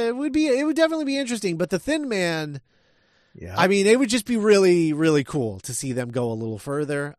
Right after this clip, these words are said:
Speaker 1: I don't know.
Speaker 2: And,
Speaker 1: I
Speaker 2: like,
Speaker 1: don't
Speaker 2: what's
Speaker 1: know.
Speaker 2: that history like?
Speaker 1: Right.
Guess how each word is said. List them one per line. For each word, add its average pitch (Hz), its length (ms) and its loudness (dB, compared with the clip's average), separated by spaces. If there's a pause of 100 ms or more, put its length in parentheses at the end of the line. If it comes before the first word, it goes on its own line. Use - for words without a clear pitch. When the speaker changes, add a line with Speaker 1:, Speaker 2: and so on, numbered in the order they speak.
Speaker 1:
I 127 120 -8
don't 123 140 -8
know. 180 380 0 (180)
Speaker 2:
And, 220 180 4
Speaker 1:
I 208 40 2
Speaker 2:
like, 185 80 2
Speaker 1:
don't 107 60 -2
Speaker 2:
what's - 220 2
Speaker 1:
know. 320 60 4
Speaker 2:
that 247 140 4
history 131 540 -4
like? 92 420 -14 (320)
Speaker 1:
Right. 202 300 2